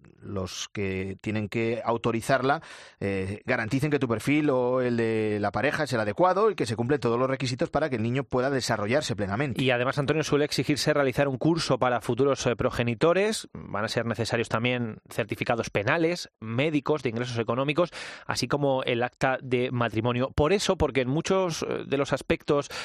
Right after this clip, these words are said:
Speaker 2: de esos procedimientos, Antonio, son muy tediosos, los consejos de aquellos padres que han pasado por esa situación de larga espera son muy valiosos. Por ejemplo, ¿quién mejor que darnos un consejo que la propia María?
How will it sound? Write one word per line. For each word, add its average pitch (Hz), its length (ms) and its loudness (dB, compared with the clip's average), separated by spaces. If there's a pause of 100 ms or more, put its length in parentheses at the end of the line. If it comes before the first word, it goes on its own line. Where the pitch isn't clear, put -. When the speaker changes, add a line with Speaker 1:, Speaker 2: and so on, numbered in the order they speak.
(120)
Speaker 2:
de 131 120 0
esos 135 220 -2
procedimientos, 135 760 0
Antonio, 131 260 0
son 147 220 -2
muy 156 160 0
tediosos, 147 460 2
los 147 180 2
consejos 165 420 0
de 170 240 2
aquellos 151 480 0
padres 147 320 0
que 139 240 0
han 147 180 0
pasado 139 360 0
por 123 180 2 (320)
esa 123 160 -2
situación 135 380 0
de 123 60 4
larga 127 180 2
espera 143 340 2 (460)
son 180 220 2
muy 135 260 0
valiosos. 131 540 0
Por 98 120 -2
ejemplo, 131 460 0 (160)
¿quién 160 180 0
mejor 123 280 2
que 110 80 -2
darnos 107 240 0
un 120 80 -2
consejo 127 400 -2 (160)
que 107 100 -2
la 98 80 0
propia 113 220 0
María? 87 260 -6